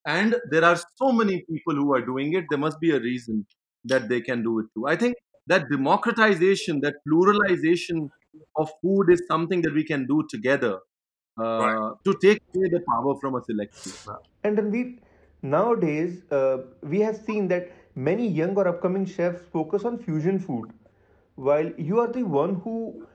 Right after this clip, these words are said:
Speaker 3: has brought in our historical, tribal or even indigenous food। Don't you feel that these indigenous or tribal foods can help us attain good health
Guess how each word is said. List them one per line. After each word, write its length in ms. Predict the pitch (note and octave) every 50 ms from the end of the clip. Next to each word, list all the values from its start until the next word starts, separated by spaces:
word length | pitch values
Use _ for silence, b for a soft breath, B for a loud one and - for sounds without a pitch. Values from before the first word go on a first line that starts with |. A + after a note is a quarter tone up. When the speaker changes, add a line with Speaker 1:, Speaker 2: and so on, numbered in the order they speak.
| B B -
Speaker 3:
has 260 | G3+ G#3+ G#3 E3+ A#2
brought 440 | G#2+ - - C3 C3 C#3 E3+ - A#3
in 120 | A#3+ B3+
our 100 | C4 B3
historical, 680 | G3 E3 - - - B2 B2 C3+ D3 - - B3+ C4 B3+ - - -
tribal 340 | D#3+ D#3+ E3+ F3 A3+ B3 -
or 180 | - A#3 A#3
even 200 | A#3 A3+ A#3 B3+
indigenous 580 | G#3+ F3 E3 E3 F#3+ E3+ F#3 F#3+ F#3 F#3 F3 -
food। 240 | - C3 A2+ A2+ b b b b b b b b b b b b - C#3+ C#3
Don't 220 | C#3+ F3+ G#3+ A#3 B3+
you 60 | C#4+ B3+
feel 140 | C#4 D4 C#4+
that 160 | D4+ C4+ A3 F#3+
these 200 | A3+ B3 B3 A#3
indigenous 800 | - E3+ E3+ E3 E3 A3+ A3+ F#3 G#3 G#3+ G#3 G3 F3+ F#3+ G3 G#3+
or 100 | G#3+ G3+
tribal 360 | - E3 C#3+ D3 D#3 G#3 G3+
foods 240 | G3+ A3+ A3 - -
can 180 | - A3 G#3
help 220 | E3+ E3+ E3+ F3 G#3+
us 120 | G3+ G#3
attain 340 | G#3+ G3+ G#3+ G#3 G#3 G3 E3+
good 180 | D#3 E3+ E3+
health 360 | F3 F#3 G#3 G3+ G3+ G3 G3+